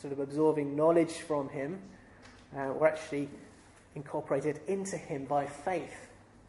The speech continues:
Um, it's that kind of, uh, depth of association. Uh, the work of Jesus Christ, all these issues that we might have had from Job about how we reconcile faith and suffering and justice, well, Jesus Christ does all of those things for us.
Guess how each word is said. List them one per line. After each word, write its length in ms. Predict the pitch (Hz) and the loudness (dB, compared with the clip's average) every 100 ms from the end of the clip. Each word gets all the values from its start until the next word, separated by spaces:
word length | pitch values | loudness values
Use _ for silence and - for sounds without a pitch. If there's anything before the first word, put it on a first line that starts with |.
| - | -16
Um, 140 | 131 139 | -12 -10
it's 160 | 135 | -8
that 220 | - - - | -8 -8 -8
kind 200 | 143 135 | -6 -4
of, 120 | 127 - 143 | -4 -6 -12
uh, 40 | 123 - | -6 0
depth 400 | 147 - - - - - - | 0 -2 -16 -20 -20 -20 -10
of 160 | 135 131 | -6 -6
association. 920 | 131 - 135 - 135 139 139 - 147 - - - - - - 494 - - 381 370 - - - - | -6 -6 -8 -6 -6 -4 -4 -8 -12 -14 -20 -20 -20 -16 -8 -6 -8 -12 -10 -10 -10 -12 -18 -8
Uh, 180 | 143 147 | -6 4
the 80 | 170 | 6
work 180 | 233 | 8
of 100 | 190 | 6
Jesus 260 | 190 160 143 | 0 -2 -6
Christ, 420 | - 170 160 - - - - - - | 2 2 2 -4 -12 -16 -18 -18 2
all 120 | 202 | 8
these 220 | 196 170 190 | 10 8 4
issues 300 | 190 175 151 | 2 0 0
that 120 | 147 | -2
we 100 | 151 | 2
might 180 | 160 147 | 2 2
have 100 | 160 | 2
had 160 | 143 | -2
from 160 | 147 143 | -4 2
Job 260 | 160 160 | 6 6
about 240 | 143 143 139 | 6 2 2
how 200 | 170 160 | 2 4
we 120 | 143 | 4
reconcile 480 | 151 151 139 147 135 | 2 0 -2 -2 -2
faith 360 | - 151 151 | 2 0 0
and 100 | 139 | -6
suffering 360 | - 147 - 135 | -4 -4 -2 -6
and 100 | 127 | -4
justice, 520 | 123 - 147 139 - - - - - - - | -4 -4 -6 -6 -8 -18 -20 -20 -20 -2 6
well, 140 | 185 | 8
Jesus 280 | 254 214 196 | 8 4 4
Christ 340 | 196 180 - | 4 2 6
does 200 | 196 196 | 8 10
all 180 | 202 196 | 12 12
of 80 | 190 | 12
those 220 | 170 160 | 6 6
things 300 | 170 156 - | 0 -2 -2
for 260 | 160 151 139 | 0 2 2
us. 320 | - - | -2 -10